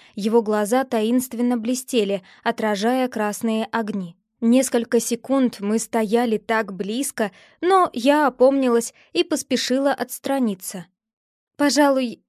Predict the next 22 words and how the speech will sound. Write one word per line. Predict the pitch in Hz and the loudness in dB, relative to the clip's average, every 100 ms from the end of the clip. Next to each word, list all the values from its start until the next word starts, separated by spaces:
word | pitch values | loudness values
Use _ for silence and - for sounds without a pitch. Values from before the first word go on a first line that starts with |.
| - | -6
я | 254 262 247 | 0 2 4
немного | 247 262 254 247 247 | 4 4 4 2 2
устала. | 254 269 254 226 190 185 185 _ - | 2 0 -4 -4 -2 -6 -10 _ -8
На | 302 320 | -2 0
сегодня | 311 302 302 320 | 2 0 0 -2
хватит | 302 247 247 254 262 | -2 2 2 0 -2
развлечений». | 254 220 214 220 - 185 185 175 - _ _ _ _ - | -2 -2 -2 -4 -4 -6 -6 -10 -18 _ _ _ _ -2
«Я | 240 226 208 | 4 4 4
сделал | 180 202 196 202 202 | 2 0 2 0 -2
что-то | - - 208 214 | -6 -6 -4 -2
не | 208 | -4
так?» | 226 302 - _ _ _ | 0 -2 -2 _ _ _
спросил | - - 233 202 220 196 - | -16 -2 -2 0 -2 -2 -4
лорд. | 208 190 185 - - - | -4 -4 -6 -16 -20 -12
В | 214 | -4
его | 214 214 | 0 0
глазах | 196 208 196 233 240 | -2 -2 0 0 0
промелькнуло | - 214 208 196 214 214 233 220 | -4 -4 -4 -6 -4 -2 2 0
беспокойство. | 226 - 247 - 208 185 - 175 - _ _ _ _ _ _ | -2 -6 -8 -2 -4 -4 -12 -16 -16 _ _ _ _ _ _
«Всё | - 381 359 | -4 0 0
так, | 277 269 262 | 0 -2 -4
лорд, | 190 190 - | -6 -6 -10